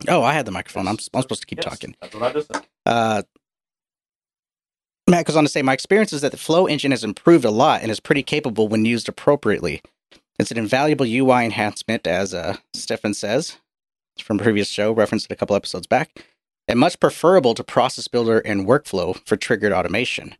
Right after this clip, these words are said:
Speaker 1: What I want to see improved as soon as possible is the Flow editor tooling.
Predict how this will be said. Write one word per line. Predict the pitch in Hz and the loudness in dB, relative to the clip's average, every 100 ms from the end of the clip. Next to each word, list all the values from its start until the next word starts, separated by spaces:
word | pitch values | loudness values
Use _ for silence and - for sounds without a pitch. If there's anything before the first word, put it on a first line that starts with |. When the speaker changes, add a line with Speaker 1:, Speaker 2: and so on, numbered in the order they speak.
| _ _ _ _ _ _ _ - | _ _ _ _ _ _ _ -2
Speaker 1:
What | 107 | 0
I | 107 | 4
want | 131 185 | 2 2
to | 165 | -2
see | 139 | -4
improved | 127 - 117 110 117 - _ _ _ _ _ _ | -4 -2 0 0 -2 -8 _ _ _ _ _ _
as | 107 98 | -4 -4
soon | - 233 | -2 -2
as | 151 | -2
possible | - 104 - 117 | 0 -2 -2 -4
is | 98 98 | -4 -4
the | |
Flow | - 135 127 | -2 2 2
editor | 117 117 98 | 2 -2 -4
tooling. | 92 - 185 135 95 82 | -8 -2 2 2 0 -4